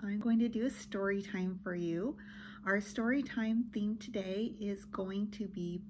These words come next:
baths and bathtubs. But before we get started, I would like to sing a song together with you. It's called Hello Friends.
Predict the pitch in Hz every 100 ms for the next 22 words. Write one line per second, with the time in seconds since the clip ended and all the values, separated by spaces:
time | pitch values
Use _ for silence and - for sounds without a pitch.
0 | - - 175 180 233 - - 311 330 -
1 | 180 196 - - - 170 190 - - -
2 | - - - - - - - - 208 -
3 | 208 - 254 349 381 202 - - 220 196
4 | 190 190 196 226 196 208 190 208 220 208
5 | - 277 - 214 220 214 - - 254 285
6 | 392 - 233 202 196 185 180 - 175 180
7 | 277 - - - - - - - - 220
8 | - 214 226 247 - 233 208 226 370 -
9 | - 214 180 185 254 466